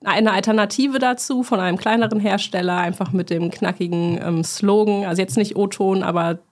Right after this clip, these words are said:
der Inhalt war so, „Naja, du willst nicht von den Großen kaufen, komm doch zu uns.“ Das kann sich eine K I niemals ausdenken und das ist wahrscheinlich auch über Nacht entstanden, als klar wurde, dass Nestle halt Y-Food aufgekauft hat.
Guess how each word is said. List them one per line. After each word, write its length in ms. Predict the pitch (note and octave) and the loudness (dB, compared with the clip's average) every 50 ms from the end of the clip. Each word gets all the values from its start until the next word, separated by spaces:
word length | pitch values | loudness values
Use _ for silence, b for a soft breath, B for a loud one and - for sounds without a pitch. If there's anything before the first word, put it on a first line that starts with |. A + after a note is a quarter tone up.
| _ | _
der 160 | - F#3 - - | -4 -2 0 2
Inhalt 400 | G3+ A3+ A3 G#3 G3 F#3 F3+ G3 | 4 4 4 4 2 2 0 2
war 160 | F3+ E3+ F3 | 2 2 2
so, 160 | F3 F3 E3+ | 2 0 0
„Naja, 300 | F3 E3+ E3+ E3+ E3+ F3 - _ | 0 2 2 2 0 -2 -6 _
du 140 | - F3+ E3+ | -4 -2 0
willst 180 | F3+ F#3 - | 0 0 0
nicht 140 | - G3 - | -2 -2 0
von 100 | - E3+ | 0 0
den 80 | E3 D#3 | 0 0
Großen 320 | D#3+ - F#3 F#3+ - G#3 | -2 -2 -2 -2 0 0
kaufen, 320 | F3+ - F3+ F3+ F3+ G3 F3 | 0 0 0 0 0 -2 0
komm 220 | - F#3+ F3+ F3 | 2 2 2 2
doch 80 | F3+ F3 | 2 0
zu 160 | - - - | -2 0 2
uns.“ 240 | G3+ G#3+ G3 G#3 B B B B B B B | 2 2 2 0 B B B B B B B
Das 200 | - E3 - - | -6 -6 -6 -4
kann 200 | - - E3+ D#3+ | 0 0 2 2
sich 160 | E3 D#3+ - | 2 0 0
eine 100 | F3 E3 | -2 -2
K 160 | D#3+ - F3+ | -2 -2 -2
I 140 | - - E3+ | -2 0 2
niemals 440 | F3 F#3 F3+ F3+ F3 E3 D#3+ D#3+ - | 2 4 4 4 4 2 0 -2 -2
ausdenken 720 | - E3+ F3 F3+ - - - D#3 C#3+ C#3+ D3+ - D3 D3 | -2 -2 -2 -2 -4 -2 0 0 0 0 0 0 0 0
und 120 | D3+ D#3 D3 | 2 2 0
das 120 | D#3 - | 0 -2
ist 160 | - E3 - | -4 -4 -4
wahrscheinlich 440 | - E3+ - - F3+ D#3+ E3+ E3 - | -4 -2 0 0 2 2 0 0 -2
auch 100 | E3+ - | -4 -2
über 180 | - E3 F3+ F3 | 0 0 2 2
Nacht 380 | F3+ F3+ F#3+ G#3+ - - - | 4 4 2 2 -2 -6 -4
entstanden, 720 | - F3+ F#3 E3 - - F#3 F#3 G3 G#3 G#3 G#3+ F3+ F#3 G3 | -2 0 0 0 0 2 2 4 4 4 2 2 0 -2 0
als 220 | F#3+ F3+ E3 - | -2 -2 -4 -6
klar 300 | - - F#3+ E3+ F3 F3 | -4 0 0 2 2 2
wurde, 260 | F3+ E3+ E3 E3+ E3+ | 0 0 0 0 -2
dass 220 | D#3+ E3 E3 - B B B B B B B B B - | -2 -4 -4 -6 B B B B B B B B B 0
Nestle 480 | G3 F3 F3+ F#3 - - - E3+ E3+ | 2 2 2 0 -4 -2 0 0 2
halt 400 | E3+ E3+ E3 D#3+ D#3+ D#3+ D#3+ - | 2 2 2 2 0 -2 -2 -2
Y-Food 420 | E3+ E3 E3 F3 - - - E3 - | -2 0 0 -2 -2 -4 -6 -4 -2
aufgekauft 680 | - F#3 - - - - - - C#3+ C#3+ - - - | -2 -4 -2 -4 -6 -4 0 0 0 0 -2 -4 -4
hat. 200 | C#3+ E3 - B | -4 -4 -4 B